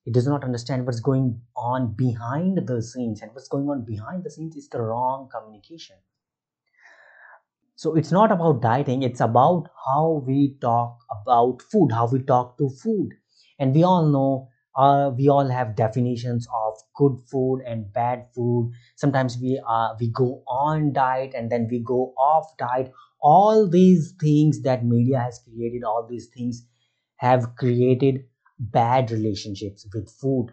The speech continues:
So the, our relationship with food has turned toxic. It's like that, you know, bad boyfriend or, uh, bad girlfriend that we don't want any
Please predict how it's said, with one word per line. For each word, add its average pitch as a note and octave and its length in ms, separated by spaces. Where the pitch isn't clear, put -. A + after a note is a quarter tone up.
So C#3 140
the, B2+ 80
our F3 200
relationship F#3 520
with D3 240
food C#3 240
has A#2+ 460
turned B2 500
toxic. A#2 720
It's A#2+ 180
like B2 280
that, B2 300
you D3+ 80
know, C#3+ 200
bad A2+ 520
boyfriend A2+ 560
or, G#2 220
uh, A2+ 280
bad A2+ 400
girlfriend B2+ 720
that G#2+ 160
we A2+ 60
don't A#2+ 300
want A2 440
any A2 320